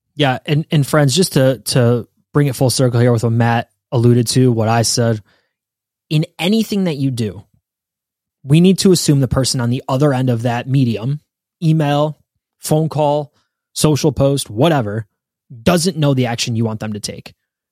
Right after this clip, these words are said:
How do you make it so easy for them to take the action? How do you tell them what to do through a strategic call to action? I would encourage you, if you're not getting the results you want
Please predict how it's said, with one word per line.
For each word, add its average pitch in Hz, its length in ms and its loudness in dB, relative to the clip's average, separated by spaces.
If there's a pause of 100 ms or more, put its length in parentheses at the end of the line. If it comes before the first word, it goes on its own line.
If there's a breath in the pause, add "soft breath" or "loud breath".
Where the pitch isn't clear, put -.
(460)
How 147 180 -2
do 160 60 0
you 185 100 2
make 160 240 2
it 135 300 -2
so - 560 0
easy 151 320 2
for 123 140 -2
them 120 200 0
to 120 100 -8
take 131 220 -2
the 127 160 2
action? 143 480 -2 (260)
How 147 140 2
do 151 60 4
you 156 100 2
tell - 280 -2
them 175 180 0
what 151 140 -2
to 147 100 -2
do 123 380 2 (420)
through 156 140 2
a 143 60 2
strategic 127 720 -2 (160)
call 117 360 0
to 110 180 -8
action? 120 420 -12 (380)
I 127 80 -4
would 127 80 0
encourage 131 500 2
you, 101 180 -8
if 135 140 -6
you're 139 100 2
not 160 260 0
getting 185 240 2
the 185 80 2
results 143 400 2
you 135 100 6
want 123 380 0